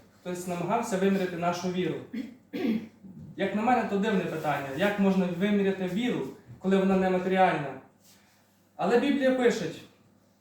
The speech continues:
дев'ят-, е, Матвія, сімнадцятий розділ, дев'ятнадцятий вірш. «Тоді підійшли учні на самоті до Ісуса і сказали: 'Чому ми не могли його вигнати?'»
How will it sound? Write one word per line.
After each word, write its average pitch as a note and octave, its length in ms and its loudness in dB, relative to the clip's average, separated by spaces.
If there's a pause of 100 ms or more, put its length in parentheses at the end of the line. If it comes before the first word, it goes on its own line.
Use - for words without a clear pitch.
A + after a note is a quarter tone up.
(1200)
дев'ят-, F#3 360 0
е, F3+ 60 -2
Матвія, A3+ 440 2
сімнадцятий G3+ 480 0
розділ, G3 260 0
дев'ятнадцятий G3 500 0
вірш. - 320 -2 (600)
«Тоді - 200 0
підійшли B3+ 460 0
учні B3+ 380 2
на G#3+ 60 -2
самоті A#3 300 -2
до A3 120 0
Ісуса A#3 460 0
і - 40 2
сказали: G3+ 520 2 (580)
'Чому A3 300 0
ми B3+ 140 4
не A#3+ 80 0
могли A#3 320 2
його A3+ 200 0
вигнати?'» F#3 580 2